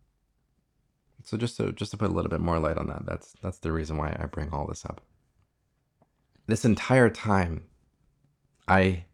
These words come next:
never, and I really wanna clarify that, I never was seeking a way out of Christianity. Yeah, like, it, it had all these issues and,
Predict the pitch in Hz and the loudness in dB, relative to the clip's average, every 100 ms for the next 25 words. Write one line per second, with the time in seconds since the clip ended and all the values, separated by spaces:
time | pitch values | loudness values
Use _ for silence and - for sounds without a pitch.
0 | - 101 104 110 113 92 78 - 87 _ | -2 4 6 8 8 6 0 -6 -12 _
1 | _ _ _ _ _ _ _ _ _ - | _ _ _ _ _ _ _ _ _ -8
2 | 85 78 107 104 95 - 87 76 76 85 | -4 2 4 4 4 2 2 2 -2 -2
3 | 87 95 113 117 107 101 92 - _ _ | 2 4 6 6 6 6 4 0 _ _
4 | _ _ _ _ 92 85 - 87 - 85 | _ _ _ _ -6 -6 -4 -6 -4 -4
5 | 82 82 87 _ _ _ _ _ - 85 | -4 -6 -12 _ _ _ _ _ -6 -2
6 | 85 82 82 80 - 80 - - - - | -2 -2 -4 -4 -8 -12 -10 -12 -12 -14
7 | 95 _ _ _ - 95 95 87 82 78 | -16 _ _ _ 0 4 6 4 2 0
8 | - 87 87 82 78 76 73 76 - 78 | 0 0 2 2 0 -2 -2 -4 -4 -4
9 | 78 76 73 71 | -4 -4 -6 -8